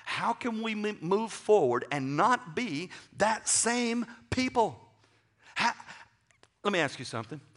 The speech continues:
Have you ever looked at somebody in their s-, a little dip, a little dance move, they didn't like it,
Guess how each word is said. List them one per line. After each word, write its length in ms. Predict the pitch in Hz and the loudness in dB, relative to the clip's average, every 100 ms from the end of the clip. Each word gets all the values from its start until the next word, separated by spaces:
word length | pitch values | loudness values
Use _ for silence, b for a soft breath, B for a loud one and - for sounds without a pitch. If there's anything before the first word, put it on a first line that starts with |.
| B | B
Have 200 | - 196 | -4 -4
you 220 | 180 262 - | -2 -4 -4
ever 260 | 208 190 | 0 0
looked 300 | 156 180 180 | 0 -2 -2
at 100 | 160 | -8
somebody 540 | - 156 170 151 143 151 | -6 -8 2 2 2 0
in 160 | 139 113 | -6 2
their 220 | 147 254 | 4 4
s-, 100 | - - _ _ _ _ _ _ _ _ _ _ _ _ _ _ _ _ _ _ _ _ _ _ _ _ _ _ _ - | 2 -10 _ _ _ _ _ _ _ _ _ _ _ _ _ _ _ _ _ _ _ _ _ _ _ _ _ _ _ -12
a 60 | |
little 180 | 101 104 | -10 -8
dip, 260 | 110 147 - | -4 -6 -6
a 40 | |
little 160 | 104 110 | -10 -8
dance 380 | 110 143 - 120 | -6 -6 -6 -8
move, 160 | 104 | -8
they 80 | 110 | -6
didn't 200 | 107 104 | -6 -4
like 260 | 123 147 | -4 -4
it, 100 | - | -8